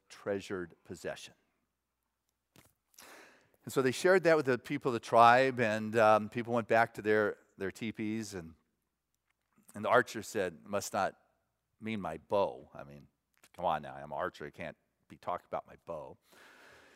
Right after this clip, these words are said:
And, uh, the medicine, uh, shaman said, "Gosh, that's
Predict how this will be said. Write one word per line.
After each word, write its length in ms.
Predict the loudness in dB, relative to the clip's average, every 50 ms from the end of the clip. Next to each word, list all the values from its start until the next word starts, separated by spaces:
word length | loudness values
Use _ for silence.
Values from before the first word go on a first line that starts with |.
| _ _ 4
And, 360 | 8 10 10 10 10 8 10
uh, 480 | 10 10 12 10 10 8 6 2 0 -2
the 100 | -2 2
medicine, 520 | 4 4 4 4 2 0 -2 -2 -2 0 0
uh, 400 | 2 4 6 6 6 4 2 0 -6 -10 -14 -18 -20 -20 -20 -20 -20 _
shaman 600 | -10 -4 -2 0 0 0 -2 -4 -8 -10 -14 -18 -20 _ _ _ _ _ _ _ _ -20 -20 _
said, 520 | _ -6 -2 0 2 2 2 0 -2 -6 -14 -20 _ _ _ -20 -20 -20
"Gosh, 260 | -18 -18 -18 -16 -10
that's 320 | -6 -6 -6 -6 -8 -14